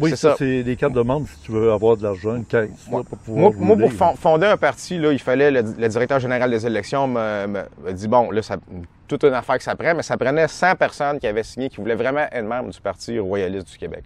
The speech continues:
Speaker 2: Ok.
Speaker 1: Sans payer rien.
Speaker 2: Ben, ça, c'était moi qui décidais comment je vendais mes cartes de membre. C'est à la
Speaker 1: Ok.
Speaker 2: limite, puis je, je pouvais les, légalement, j'ai le droit de les vendre jusqu'à vingt-cinq dollars. Ou moi, moi, dans le fond, je disais, vous donnez ce que vous voulez jusqu'à vingt-cinq dollars, mais il y en a beaucoup qui, qui, qui prenaient ça gratuitement, là. Tu sais, moi, je,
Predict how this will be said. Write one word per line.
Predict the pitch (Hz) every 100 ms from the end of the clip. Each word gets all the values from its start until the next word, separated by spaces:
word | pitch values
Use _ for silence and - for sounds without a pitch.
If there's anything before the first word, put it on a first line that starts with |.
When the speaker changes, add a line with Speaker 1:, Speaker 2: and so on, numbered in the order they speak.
| - -
Speaker 2:
Ok. |
Speaker 1:
Sans | - 156
payer | 147 143 131
rien. | 110 95 - _ _ -
Speaker 2:
Ben, | - 120
ça, | - 170
c'était | - 143
moi | 156
qui | 131
décidais | 131 - 147
comment | 135 120
je | 113
vendais | 117 113
mes | 123 110
cartes | 117
de | 104
membre. | 101 104 78 - - _ _ -
C'est | 107
à |
la | 110
Speaker 1:
Ok. |
Speaker 2:
limite, | 151 -
puis | 117
je, | 95 -
je | -
pouvais | 123 127
les, | 123 - -
légalement, | 104 139 135 135 156
j'ai | 139
le | 113
droit | 123
de | 120
les | 113
vendre | 135
jusqu'à | 120 113 110
vingt-cinq | 113 - 123
dollars. | 104 104 131 - _ _ - - -
Ou | 135 156
moi, | 139 139 -
moi, | 147 147
dans | 117
le |
fond, | 143 139
je |
disais, | 101 123
vous | 110 104
donnez | 107 127
ce |
que | -
vous | 107
voulez | 98 120
jusqu'à | 117 -
vingt-cinq | 98 98 113 104
dollars, | 98 135
mais | 127
il | 110
y |
en | 101
a |
beaucoup | 101 95 113
qui, | 110 - - - - _
qui, | _
qui | _ - 95
prenaient | 95 92
ça | 104
gratuitement, | 95 90 - 104
là. | 110 -
Tu |
sais, | 117
moi, |
je, | 127